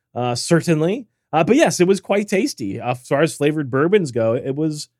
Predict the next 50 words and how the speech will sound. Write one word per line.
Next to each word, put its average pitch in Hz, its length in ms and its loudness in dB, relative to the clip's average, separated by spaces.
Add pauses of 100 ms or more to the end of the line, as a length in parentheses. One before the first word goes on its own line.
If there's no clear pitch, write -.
(180)
it 110 40 -2
was 208 160 2
quite 233 300 -4
good. 135 340 -2 (320)
We 202 120 0
definitely 269 300 0
should 269 200 0
have 262 80 -4
talked 254 260 -8
about 151 260 -4
it 135 60 -12
during 165 220 -4
the 160 60 -6
tasting. 185 380 -6
I 117 60 -6
don't 165 120 -4
know 160 100 -4
why 160 160 -2
we 147 140 -2
didn't. 135 280 -2 (440)
Probably 202 200 6
'cause 175 120 6
I 175 80 8
was 151 160 4
done 147 240 4
drinking 123 400 0
by 107 140 0
that 101 220 -2
point. 98 300 -12
He 254 120 4
might 127 200 4
have 110 100 -6
still 107 180 -2
been 101 180 -6
going, 98 380 -6
but 92 200 -8 (440)
yeah, 151 180 4
he 156 100 2
definitely 113 360 0
was 80 280 -12
'cause 110 120 -8
he 110 60 -6
cleared 143 260 2
his 120 100 -2
palate 110 340 -6
with - 180 -20
it, - 80 -20
if 92 80 -20
I - 60 -16
recall. 87 400 -14